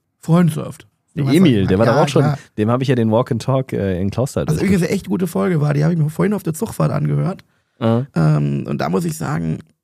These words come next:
Speaker 1: es hat echt Spaß gemacht, der klingt echt sympathisch.
Speaker 2: Ja, der ist auch cool. Er hat auch, bringt auch ein Parfum jetzt gerade raus.
Speaker 1: Oh.
Speaker 2: Ein guter Junge. Ja, nee, also das ist halt so,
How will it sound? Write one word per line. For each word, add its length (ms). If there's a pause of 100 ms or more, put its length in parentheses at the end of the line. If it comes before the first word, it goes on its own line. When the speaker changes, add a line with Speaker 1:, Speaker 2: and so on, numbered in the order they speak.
(420)
Speaker 1:
es 100
hat 100
echt 140
Spaß 220
gemacht, 180
der 60
klingt 160
echt 140
sympathisch. 500 (440)
Speaker 2:
Ja, 100
der 100
ist 60
auch 180
cool. 120
Er 100
hat 60
auch, 140
bringt 180
auch 80
ein 100
Parfum 320
jetzt 180
gerade 220
raus. 320 (100)
Speaker 1:
Oh. 280 (640)
Speaker 2:
Ein 80
guter 180
Junge. 380 (840)
Ja, 380
nee, 280
also 340
das 200
ist 120
halt 140
so, 280